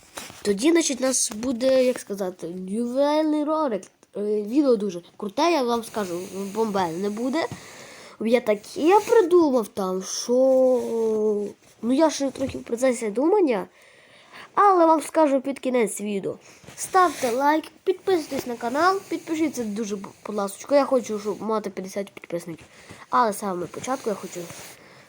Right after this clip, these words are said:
щоб було у нас десять підписників. Або п'ять. Спочатку п'ять.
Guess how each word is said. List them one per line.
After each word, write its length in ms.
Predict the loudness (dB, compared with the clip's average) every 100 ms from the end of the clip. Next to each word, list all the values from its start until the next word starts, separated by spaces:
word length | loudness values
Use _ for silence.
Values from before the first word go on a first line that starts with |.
| -16
щоб 140 | -14
було 240 | -10 -4 -4
у 80 | -2
нас 200 | -4 -4
десять 340 | -8 -10 -18
підписників. 640 | -20 -14 -12 -12 -16 _ -20 _ _ _ -12 -4
Або 180 | -4
п'ять. 420 | -4 -10 -14 -16 -18 -20 _ -20 -18 -20 -20
Спочатку 420 | -6 -2 -2 -4
п'ять. 380 | -12 -12 -6